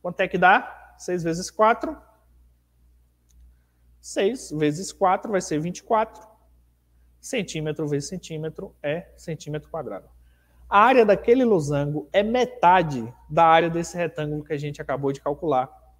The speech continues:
Por quê? Porque aquele losango é um retângulo que é a metade desse <laughs> retângulo que tem o losango. Olha que coisa bacana, né? Mas, olha só, quem é a diagonal maior do losango?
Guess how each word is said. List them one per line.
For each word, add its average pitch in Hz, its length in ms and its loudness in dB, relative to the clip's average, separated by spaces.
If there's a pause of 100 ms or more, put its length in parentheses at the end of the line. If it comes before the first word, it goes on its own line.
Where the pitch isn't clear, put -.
(360)
Por 151 220 -4
quê? 196 540 0
Porque - 200 -12
aquele 156 260 -2
losango 175 540 -2 (400)
é 160 120 -4
um 175 80 -6
retângulo 165 600 -4 (360)
que 147 100 -2
é 143 40 4
a 147 100 2
metade 160 640 0 (280)
desse 180 720 4 (220)
<laughs> - 320 -18
retângulo 156 640 0
que 156 140 -10
tem 147 160 -10
o 147 40 -6
losango. 110 460 -6
Olha 131 100 -12
que - 140 -20
coisa 160 240 -4
bacana, 131 500 -6
né? 165 220 0 (720)
Mas, 220 600 2
olha 233 260 4
só, 117 420 -2 (320)
quem 269 280 -4
é 247 60 0
a 247 100 2
diagonal 202 680 2
maior 196 360 2
do 196 120 2
losango? 120 640 -2